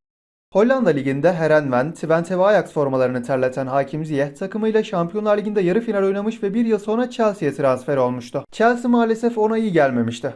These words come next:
Zaten Chelsea son zamanlarda kime iyi gelmişti ki? Yerine yapılan tonla transfer ve sakatlıklarından dolayı formadan epey uzaklaşmıştı.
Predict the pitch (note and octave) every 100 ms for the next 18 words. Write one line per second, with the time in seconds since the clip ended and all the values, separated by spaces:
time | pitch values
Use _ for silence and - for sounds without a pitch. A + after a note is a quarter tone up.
0 | - D#3+ F3 A3+ F#3+ - F3 G#3 - F3
1 | F#3+ G#3 G#3+ A3 G#3+ F#3+ - A#3+ G3+ C3+
2 | C3 B2+ C3+ - A3+ C3+ - - D#3 F3+
3 | B3 G#3+ D3 C#3+ B2 A#2+ F3 D3+ A#2+ C#3+
4 | B2+ B2+ F3 F3+ F3+ F3+ F#3 F3+ F#3 F#3
5 | E3 C#3 B2+ B2+ C3+ C#3+ D3 G#3+ F3 D3+
6 | G3+ A3+ G#3 E3 C#3+ C#3+ C3 C3 C3 -
7 | C3+